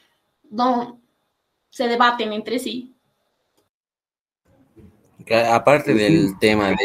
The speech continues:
Speaker 2: yo creo que de levantarse temprano, eso, yo creo que es el tema de, de desacostumbrarse a algo que te ha costado acostumbrarte, ¿no?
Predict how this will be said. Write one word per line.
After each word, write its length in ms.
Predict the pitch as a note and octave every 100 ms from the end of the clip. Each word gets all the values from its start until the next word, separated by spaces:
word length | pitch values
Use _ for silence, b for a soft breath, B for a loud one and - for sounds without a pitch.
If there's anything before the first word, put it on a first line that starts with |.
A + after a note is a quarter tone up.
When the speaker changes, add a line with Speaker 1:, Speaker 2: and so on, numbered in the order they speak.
| G#2
Speaker 2:
yo 80 | A2
creo 180 | A2
que 80 | -
de 160 | G#2+ G2+
levantarse 640 | G2+ G2+ G2 G2 G2+ F#2+
temprano, 680 | - F#2 F#2+ G2 G#2 G#2 F#2+
eso, 200 | F#2 A2+
yo 140 | A#2
creo 180 | A2 G#2
que 140 | G2 G#2
es 240 | - - _ b b b _ -
el 200 | A2 G2
tema 520 | - A2+ A2 A2 A2+
de, 360 | G2 G#2 F#2 E2
de 120 | E2+
desacostumbrarse 1040 | G2+ G#2 G2 G2+ - G#2+ G#2+ G#2 A2 - A2
a 60 | G#2
algo 220 | G#2 G2+
que 100 | G2
te 120 | -
ha 60 | F#2+
costado 320 | G2+ G2+ F#2+
acostumbrarte, 760 | F#2+ - F#2+ F#2+ G#2 G#2 -
¿no? 160 | E2